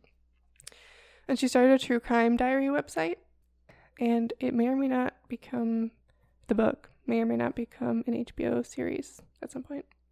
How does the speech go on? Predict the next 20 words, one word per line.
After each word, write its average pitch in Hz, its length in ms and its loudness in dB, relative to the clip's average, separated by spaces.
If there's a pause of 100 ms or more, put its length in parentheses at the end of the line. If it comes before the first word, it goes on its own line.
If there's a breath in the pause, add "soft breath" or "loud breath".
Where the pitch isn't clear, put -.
(140)
Or 254 60 0
maybe 320 180 2
it 392 100 -2
has. - 380 -6 (200)
I 277 60 -6
don't 262 160 -2
know. 247 140 -4 (1300 loud breath)
So - 120 -10
I 226 80 -2
don't 233 180 0
really 226 320 -2 (600)
keep - 180 -10
up - 140 -8
with - 140 -12
H - 100 -20
B 269 140 -16
O, 262 100 -16 (540)
but - 200 -14 (840)
who 240 80 -8
knows? 285 80 -12